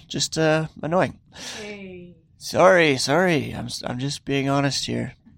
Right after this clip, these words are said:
Speaker 1: Um, Pastrnak is the first Bruin since Glenn Murray in two thousand two oh three to reach the forty goal plateau.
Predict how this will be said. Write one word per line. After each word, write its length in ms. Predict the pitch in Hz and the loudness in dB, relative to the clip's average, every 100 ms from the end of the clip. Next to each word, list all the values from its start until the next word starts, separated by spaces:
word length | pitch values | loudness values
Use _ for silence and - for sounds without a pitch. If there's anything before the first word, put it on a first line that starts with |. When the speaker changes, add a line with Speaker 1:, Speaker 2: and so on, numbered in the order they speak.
| - - - - - _ - | -20 -20 -20 -20 -20 _ 8
Speaker 1:
Um, 800 | 131 139 127 127 127 127 120 - _ _ _ _ - | 10 10 8 4 -2 -8 -10 -14 _ _ _ _ 0
Pastrnak 580 | 170 170 160 170 175 | 2 2 6 6 6
is 140 | 123 127 | 2 -6
the 80 | 139 | -2
first 340 | - 175 - | 4 4 6
Bruin 300 | 156 160 175 | 4 6 4
since 240 | - 139 | 2 -4
Glenn 260 | - 139 139 | 2 4 4
Murray 380 | 143 156 165 139 | 6 6 6 4
in 280 | 131 123 - | 0 -4 -8
two 120 | - | -10
thousand 440 | 135 135 120 123 120 | 2 4 4 -2 -2
two 380 | 151 156 147 - - | 2 4 2 -2 0
oh 180 | 117 | 0
three 400 | 113 - 165 190 - - - _ _ | 0 2 4 4 0 -18 -20 _ _
to 120 | 123 | -2
reach 260 | 135 117 - | 0 0 -4
the 80 | |
forty 360 | - - 131 123 | -6 0 0 2
goal 240 | 110 120 | 2 2
plateau. 560 | 117 107 113 135 160 | 2 0 0 4 4